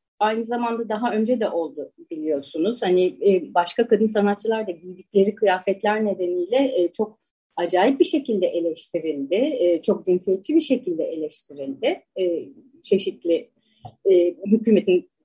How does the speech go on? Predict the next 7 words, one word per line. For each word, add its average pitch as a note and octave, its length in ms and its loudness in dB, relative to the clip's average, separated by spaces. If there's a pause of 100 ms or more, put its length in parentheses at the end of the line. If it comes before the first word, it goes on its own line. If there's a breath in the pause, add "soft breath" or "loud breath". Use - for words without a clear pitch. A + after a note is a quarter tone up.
(280)
farklı G3 680 2
bakanları F#3 480 -4
ya F3+ 220 2
da F3+ 80 -4
temsilcileri F3+ 800 -4
tarafından F3+ 640 -2
da. F#3+ 200 -6